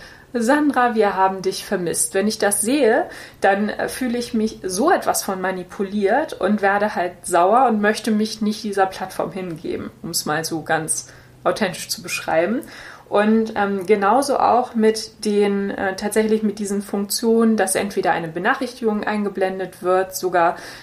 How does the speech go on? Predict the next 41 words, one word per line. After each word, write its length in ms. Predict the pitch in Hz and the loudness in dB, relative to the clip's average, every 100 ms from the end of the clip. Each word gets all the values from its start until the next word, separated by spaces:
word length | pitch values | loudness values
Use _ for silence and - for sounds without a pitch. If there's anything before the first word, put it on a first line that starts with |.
| - | -6
in 240 | 202 208 | 0 2
deinem, 420 | 202 165 170 170 160 | 4 4 2 0 -6
ähm, 220 | - 175 | -6 -2
Bildschirm 460 | 208 220 - 165 | 2 2 0 -4
des 160 | - - | -4 -4
Smartphones 640 | 247 262 285 - 220 220 220 | 0 0 0 0 4 4 2
und 100 | 190 | -2
gar 160 | 180 | 0
nicht 180 | 175 - | -2 -6
nur 120 | 175 | -8
in 120 | 170 170 | -6 -4
der 240 | 175 240 | 0 2
App, 140 | 294 - - - - | 0 -6 -16 -18 -8
dass 200 | - 180 | -4 -2
noch 140 | 175 170 | -4 -4
ein 160 | 175 | -4
Ton 300 | 214 - 311 | 0 0 2
erzeugt 680 | 269 220 - 214 196 - - | 0 -2 0 0 0 -2 -6
wird, 400 | 180 175 180 - | 0 0 -2 -2
dass 200 | 196 - | 0 2
ein 200 | - 185 | 0 -2
kleines 460 | - 214 226 254 254 | -4 -2 0 0 0
Like 320 | 220 214 214 | 2 2 0
erscheint 520 | 190 196 175 175 180 | -6 -4 -2 0 0
und 180 | 254 311 | -2 0
so 140 | 254 | -2
weiter 300 | 214 202 208 | -2 -2 -4
und 100 | 185 | -6
so 100 | - | -8
fort. 560 | 208 - 170 170 285 - - - - - | -10 0 2 4 2 -2 -16 -16 -18 -6
Das 200 | - 247 | -2 0
sind 240 | 359 370 - | -2 -4 -4
diese 220 | 247 226 | 0 2
ganzen 340 | 208 220 233 | 2 0 -4
Mechanismen, 640 | 175 214 185 247 - 294 254 | -6 -4 -2 -2 0 0 2
die 100 | 214 | 0
unser 260 | 202 208 | 0 0
Belohnungssystem 960 | 185 185 190 247 254 233 220 - - 208 | 0 0 2 2 2 -2 -4 -4 -2 -2
im 400 | - 202 202 - | -2 -4 -4 -2
Gehirn 440 | 202 196 226 226 | -2 2 2 2
beeinflussen. 840 | 214 - 156 - - - - - - | 2 -2 -2 -8 -8 -4 -4 -6 -12